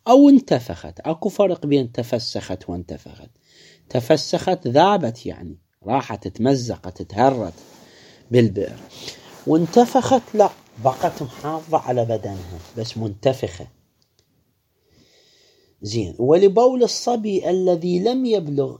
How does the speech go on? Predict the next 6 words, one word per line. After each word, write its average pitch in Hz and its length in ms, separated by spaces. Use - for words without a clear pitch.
الحلم 117 640
أيضا 139 340
سبع 117 400
دلع. 92 360
ولاغتسال 123 880
الجنب، 131 920